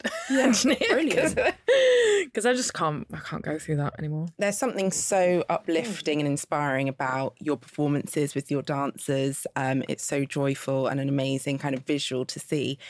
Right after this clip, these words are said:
Speaker 2: Can you tell us a little bit about that and why it means a lot to you?
Speaker 1: Yeah, I think, like, I was always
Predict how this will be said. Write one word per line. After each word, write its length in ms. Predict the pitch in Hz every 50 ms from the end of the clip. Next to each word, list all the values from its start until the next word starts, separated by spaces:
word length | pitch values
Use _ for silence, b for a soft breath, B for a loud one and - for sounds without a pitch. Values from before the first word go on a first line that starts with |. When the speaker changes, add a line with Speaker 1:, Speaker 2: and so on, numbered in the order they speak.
| B B B B
Speaker 2:
Can 120 | - 170 170
you 100 | 160 147
tell 220 | - - 160 156
us 220 | 151 151 - - - -
a 60 | 160
little 160 | 156 156 156
bit 180 | 151 156 156 -
about 280 | - - 165 160 - -
that 220 | 151 143 - -
and 140 | 139 135 135
why 160 | 139 131 131
it 160 | 135 - -
means 300 | 135 139 135 131 127 -
a 20 | -
lot 180 | - - - -
to 120 | - -
you? 220 | - - - - 247
Speaker 1:
Yeah, 460 | 269 302 339 339 311 269 247 247 247 247 _ _ - -
I 20 |
think, 380 | 320 - 466 453 349 - - -
like, 340 | 277 262 233 202 - - _ _ _ B B B B B B B
I 80 | B 190
was 100 | 185 190
always 500 | 208 208 208 202 202 196 190 190 180